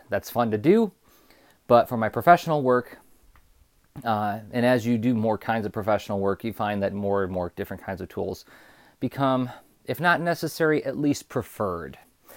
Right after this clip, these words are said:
And something I've been exploring with a lot of, uh,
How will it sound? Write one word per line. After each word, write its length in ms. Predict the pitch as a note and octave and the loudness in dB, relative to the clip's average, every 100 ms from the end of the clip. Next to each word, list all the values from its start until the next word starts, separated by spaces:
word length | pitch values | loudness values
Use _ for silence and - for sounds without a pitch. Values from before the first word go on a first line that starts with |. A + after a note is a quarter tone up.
| - - - | -20 -20 -6
And 480 | A#2+ A#2 A2+ A#2 - - - | -2 0 2 0 -4 -14 -2
something 380 | E3 D3+ F3 | 0 2 2
I've 240 | D3+ C#3 A#2 | 2 2 2
been 460 | C3+ B2+ B2 B2 - _ _ _ - _ _ _ _ _ _ - | 2 2 2 -2 -6 _ _ _ -20 _ _ _ _ _ _ -6
exploring 840 | C3+ - - D3 E3 D3+ C#3+ C3 A#2 - | -6 -6 2 6 8 8 6 0 -4 -6
with 160 | A#2+ | -2
a 20 | |
lot 320 | B2 C#3+ E3 E3 | 2 6 6 6
of, 340 | D3 A#2 - _ _ _ _ _ _ - | 4 0 -12 _ _ _ _ _ _ -16
uh, 600 | B2+ B2 A#2+ A#2+ A2 G#2+ | -12 -10 -6 -2 -2 -2